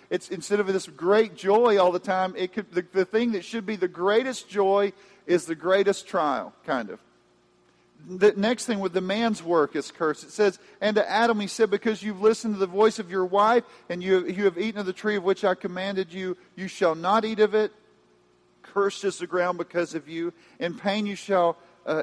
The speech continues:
eat it all the days of your life. Thorns and thistles it shall bring forth for you,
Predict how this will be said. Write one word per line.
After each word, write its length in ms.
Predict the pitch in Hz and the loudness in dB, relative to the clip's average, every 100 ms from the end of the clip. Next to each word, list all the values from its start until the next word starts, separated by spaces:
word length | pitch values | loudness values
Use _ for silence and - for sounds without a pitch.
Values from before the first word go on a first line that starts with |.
| - | -4
eat 220 | 190 202 | -6 2
it 120 | 202 - | 2 4
all 280 | 170 180 | 4 4
the 100 | 190 | 4
days 300 | 185 196 202 | 2 0 0
of 100 | 180 | -4
your 140 | 165 160 | -2 0
life. 380 | 165 175 185 - | 2 2 0 -2
Thorns 340 | 190 214 185 | 0 0 -2
and 160 | 185 165 | -6 0
thistles 380 | 196 - 202 156 | 0 2 -4 -6
it 80 | |
shall 180 | - 165 | -2 -2
bring 300 | 147 185 196 | 0 -4 -6
forth 240 | 190 202 196 | -2 -2 0
for 160 | 202 | -6
you, 240 | 185 196 | -8 -8